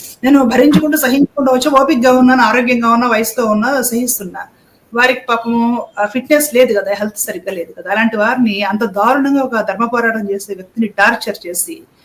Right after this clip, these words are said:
ఈ రోజు హాస్పిటల్లో అచేతనమైన స్థితిలో పడిపోయే విధంగా తీసుకొచ్చారు. అంటే ఒక ధర్మ పోరాటం చేసే వ్యక్తి పరిస్థితి చూడండి. మీరు హాస్పిటల్లో వారిని చూసినప్పుడు వారి అనుభవం, అంటే వారి పరిస్థితి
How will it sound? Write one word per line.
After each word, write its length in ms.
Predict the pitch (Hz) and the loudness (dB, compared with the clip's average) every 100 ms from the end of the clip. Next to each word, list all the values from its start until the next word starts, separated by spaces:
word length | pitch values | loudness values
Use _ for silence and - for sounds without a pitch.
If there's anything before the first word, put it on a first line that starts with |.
| _ - | _ -2
ఈ 40 | 220 | 2
రోజు 220 | 247 254 | 2 2
హాస్పిటల్లో 600 | - 247 285 294 269 240 | 2 2 2 -2 0 0
అచేతనమైన 480 | 208 277 277 262 233 | 0 0 0 2 2
స్థితిలో 320 | 226 214 214 | 0 -2 -4
పడిపోయే 520 | 208 208 220 214 202 | 0 0 0 0 2
విధంగా 380 | 196 190 208 254 | 2 0 0 0
తీసుకొచ్చారు. 560 | 262 185 - 180 - - _ - | 0 -4 -10 -18 -20 -20 _ -20
అంటే 180 | - 277 | -4 -2
ఒక 80 | 220 | -2
ధర్మ 280 | 208 226 | 0 2
పోరాటం 480 | 311 302 285 247 233 | 4 4 4 4 2
చేసే 200 | 220 233 | 2 0
వ్యక్తి 260 | 202 208 285 | -4 -4 -4
పరిస్థితి 460 | 254 208 214 220 254 175 | -2 -2 -2 -6 -8 -10
చూడండి. 320 | 160 - - _ _ _ _ - | -12 -16 -20 _ _ _ _ 2
మీరు 180 | 262 330 | 4 6
హాస్పిటల్లో 560 | 277 262 294 311 294 277 | 6 4 4 0 2 4
వారిని 260 | 240 240 214 | 4 2 2
చూసినప్పుడు 420 | 254 254 196 247 | 0 0 0 4
వారి 220 | 285 247 | 4 6
అనుభవం, 260 | 247 240 277 | 6 4 4
అంటే 220 | 226 269 | 4 4
వారి 200 | 240 220 | 2 2
పరిస్థితి 680 | 220 254 294 - 226 285 339 | 0 0 0 -2 -4 -4 -6